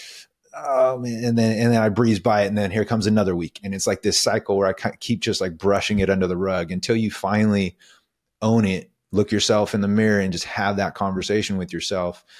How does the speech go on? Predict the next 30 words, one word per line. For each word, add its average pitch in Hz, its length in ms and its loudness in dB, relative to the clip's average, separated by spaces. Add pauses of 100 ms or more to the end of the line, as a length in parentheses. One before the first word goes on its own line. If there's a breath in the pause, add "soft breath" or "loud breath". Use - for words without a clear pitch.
(200 loud breath)
And 92 100 -4
you'll 131 100 0
figure 147 300 0
out 151 240 -2
whether 98 180 0
you 104 140 0
wanna 104 180 0
continue 107 380 -2
to 104 80 -2
include 107 400 0
it 127 180 2
with 98 140 0
some 95 180 -4
guardrails 101 520 2
and 95 100 -4
some 92 140 -6
parameters 113 520 0
around 123 320 -2
it. 147 200 -2
And 92 240 -2
you 92 40 -4
still 101 220 -2
like 98 200 0
the 98 60 0
sho-, 104 300 0
social 110 460 0
aspect 104 420 -2
of 117 140 -2
it, 127 100 0
which 98 240 -4